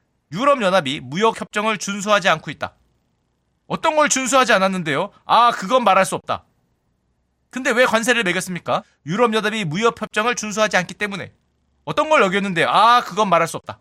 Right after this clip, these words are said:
<laughs> 라고, 어, 반복적으로 얘기하면서 새로운 관세가 나왔죠. 그래서 현재 이유는 강력하게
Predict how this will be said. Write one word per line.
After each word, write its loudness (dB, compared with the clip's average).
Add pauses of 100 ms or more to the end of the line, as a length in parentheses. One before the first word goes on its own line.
(160)
<laughs> -20
라고, -4 (300)
어, -6
반복적으로 0
얘기하면서 0 (220)
새로운 -6
관세가 -10
나왔죠. -12
그래서 -20
현재 -12
이유는 -10
강력하게 -6